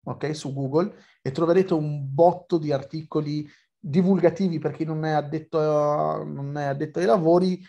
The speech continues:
e anche accademici per chi, eh, gli interessa andare più a fondo, ok, i papers, eh, scientifici, e, e quindi lì andate a vedere come effettivamente quali sono i benefici. E dicevo che in autonomia vuol dire che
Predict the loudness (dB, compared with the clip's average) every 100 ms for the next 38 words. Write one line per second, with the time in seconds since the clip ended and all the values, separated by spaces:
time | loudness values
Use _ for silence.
0 | _ -4 -2 -2 -2 -4 -2 -2 -2 -2
1 | -8 -10 -8 -8 -8 -8 -8 -8 _ _
2 | _ _ -4 -4 -4 -6 -6 -2 -2 -2
3 | -6 -4 -2 -2 -2 -2 -4 -4 -4 -4
4 | -4 -6 -2 -2 -2 -8 _ _ _ -20
5 | -20 _ -18 -16 -6 -4 -4 -4 -4 -4
6 | -10 -8 -6 -6 -8 -8 -8 -10 -12 -14
7 | -14 -14 _ -20 -20 -20 _ 4 4 0
8 | -2 0 0 0 -2 -2 -2 0 2 2
9 | 0 0 -2 0 2 2 2 -2 -10 _
10 | _ _ _ 0 2 0 -2 -4 -2 -2
11 | -2 -4 0 0 0 -6 -6 -6 -6 -6
12 | -8 -12 -12 -14 -10 -4 -4 -6 -10 -8
13 | -2 -2 -2 -8 -8 -8 -8 -6 -4 -2
14 | -2 -2 -4 -4 -4 -4 -2 0 -2 -4